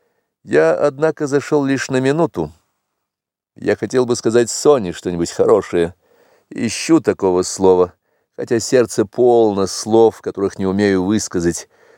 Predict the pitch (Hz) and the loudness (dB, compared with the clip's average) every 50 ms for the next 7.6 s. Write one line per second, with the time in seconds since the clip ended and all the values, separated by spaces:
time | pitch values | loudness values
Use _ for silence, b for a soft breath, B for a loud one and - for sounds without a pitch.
0 | b b b - - 110 110 113 110 104 101 101 98 98 95 _ _ _ - - | b b b 0 2 4 4 4 4 4 4 4 2 2 -2 _ _ _ -8 -2
1 | 113 110 110 107 104 101 - 104 101 - - 107 104 101 - - 98 - - 107 | 2 2 4 4 2 0 0 -4 -8 -6 -4 -2 -2 -2 -2 -6 -10 -12 -10 -8
2 | - 104 101 - - - 117 107 98 95 95 90 - - - 117 110 92 - - | -4 -4 -4 -4 -2 2 2 2 2 0 -4 -6 -8 -4 0 2 2 2 0 -4
3 | _ _ _ _ _ _ _ _ _ _ _ _ - - 156 160 147 110 90 - | _ _ _ _ _ _ _ _ _ _ _ _ -4 -2 0 0 0 -2 -2 -4
4 | - 87 87 80 - _ _ _ _ _ _ _ _ _ _ - 101 101 101 98 | -4 -4 -4 -4 -6 _ _ _ _ _ _ _ _ _ _ -8 -4 -4 -4 -2
5 | - 160 190 151 110 95 - - - 98 90 - - 113 113 113 127 135 135 127 | 0 0 0 0 -2 -6 -6 -4 -2 -2 -4 -4 -4 -4 -2 0 0 0 0 -2
6 | 127 - - 131 123 - - - 131 120 117 117 120 120 110 101 95 123 127 113 | -2 -2 -2 -2 -2 -2 -2 -4 -2 0 0 2 0 0 -2 -2 -2 0 0 2
7 | 101 92 87 87 87 85 82 - - - - | 2 0 0 0 0 0 -2 -4 -6 -12 -14